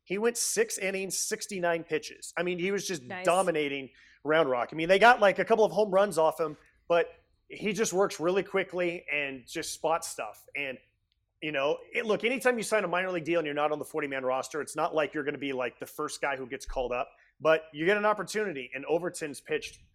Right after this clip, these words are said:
Speaker 1: really well as a starter. Um, Reagan Todd, like you said, yeah, Colorado kid who was actually college roommates with Brian Serven at Arizona State, and then he transferred to,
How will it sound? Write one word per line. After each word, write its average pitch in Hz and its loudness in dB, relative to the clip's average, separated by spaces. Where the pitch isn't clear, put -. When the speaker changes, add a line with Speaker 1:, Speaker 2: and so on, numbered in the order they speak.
Speaker 1:
really 170 2
well 147 4
as 120 -8
a 123 -10
starter. 127 -4
Um, 117 -4
Reagan 180 0
Todd, 170 2
like 156 0
you 147 -8
said, 156 0
yeah, 147 4
Colorado 160 4
kid 165 2
who 127 -6
was 143 -2
actually 180 0
college 196 -2
roommates 151 -4
with 135 -12
Brian 156 -2
Serven 147 -4
at 123 -4
Arizona 127 -4
State, 131 -6
and 143 -10
then 147 -6
he 143 -4
transferred 175 -4
to, 156 -4